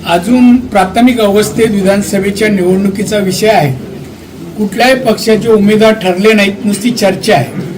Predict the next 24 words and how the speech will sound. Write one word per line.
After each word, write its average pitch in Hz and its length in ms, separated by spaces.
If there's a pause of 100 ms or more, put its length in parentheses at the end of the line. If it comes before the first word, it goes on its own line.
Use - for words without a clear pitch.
(360)
का - 400
वेळ? 254 220
आता 233 200
मी 254 140
सांगितलेल्या 240 540
विषयावर 226 480
आपण 226 340
चर्चा 220 360
केली 226 280
तर 226 120
काहीतरी 226 420
हे 247 400
लागेल. 220 240 (420)
निवडणुकीत 285 520 (100)
कशात 269 260
काय 302 280
नाही 320 240
आहेत, 214 140 (1200)
कोणाचे 254 360
उमेदवार 254 400
ठरतात 214 380
सांगा 226 340
दोन्ही 220 260
बाजूनी, 208 600